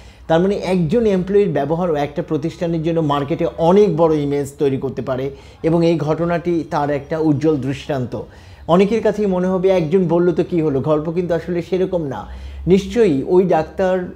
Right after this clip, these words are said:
বা ওই দলটা যতদিন ওখানে থাকবেন এবং তারা যেভাবে যদি আরও অনেকগুলো মানুষকে একই রকমভাবে সার্ভিস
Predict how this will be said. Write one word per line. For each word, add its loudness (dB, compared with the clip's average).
বা 0
ওই 2
দলটা 0
যতদিন -2
ওখানে -6
থাকবেন -4
এবং -6
তারা 0
যেভাবে -2
যদি 4
আরও 4
অনেকগুলো 2
মানুষকে -2
একই -2
রকমভাবে -2
সার্ভিস -2